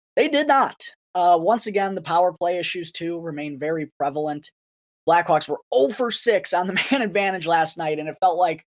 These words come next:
felt like they had ten or eleven power plays. I mean,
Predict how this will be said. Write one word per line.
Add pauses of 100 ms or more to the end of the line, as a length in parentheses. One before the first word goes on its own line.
(320)
felt
like
they
had
ten
or
eleven
power
plays.
I
mean,